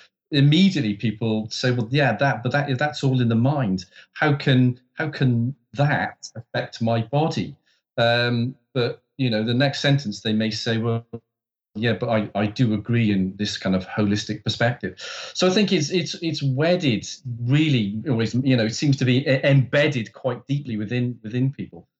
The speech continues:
Um, but I think as well, going back to you saying about the, the kind of the, the, the, the idea of training, I, I think when it comes to,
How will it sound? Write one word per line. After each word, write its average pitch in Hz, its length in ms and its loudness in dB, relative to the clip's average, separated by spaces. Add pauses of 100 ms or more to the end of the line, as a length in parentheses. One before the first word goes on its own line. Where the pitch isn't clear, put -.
(240)
Um, 110 300 2 (180)
but 180 80 2
I 196 40 0
think 214 240 -2
as 185 120 2
well, 190 180 2
going 175 200 -2
back 151 180 -4
to - 120 -8
you 139 80 0
saying 135 280 0
about 110 280 -2
the, 117 240 -8
the - 60 -6
kind 117 260 -2
of 101 80 -4
the, 98 240 -6
the, 95 300 -2 (240)
the, 98 180 -12
the 104 180 0
idea 104 360 2
of 92 120 -2
training, 131 540 2
I, 143 360 0
I 214 40 2
think 165 260 -2
when 131 100 2
it 131 100 -4
comes 123 280 2
to, - 240 -6